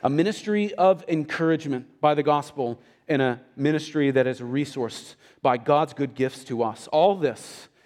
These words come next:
and just the greeting that Paul has for Timothy,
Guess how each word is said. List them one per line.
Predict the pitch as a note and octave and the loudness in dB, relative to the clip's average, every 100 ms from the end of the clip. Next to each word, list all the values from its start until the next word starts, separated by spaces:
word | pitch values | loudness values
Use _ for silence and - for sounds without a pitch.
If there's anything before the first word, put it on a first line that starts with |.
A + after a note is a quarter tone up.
| _ _ - | _ _ -4
and | C#3+ | -2
just | C#3 C#3 | -2 -4
the | B2 | -8
greeting | F2+ - C3+ G#3 G#3+ G#2+ D#2+ _ _ _ _ _ _ _ | -8 -8 -2 0 0 -4 -8 _ _ _ _ _ _ _
that | B2 A2+ | -6 -2
Paul | D#3+ D#3+ | 2 2
has | D3+ C#3+ - | 4 0 -2
for | A2+ | -8
Timothy, | - C#3+ C#3 C#3+ | -2 -2 -2 -4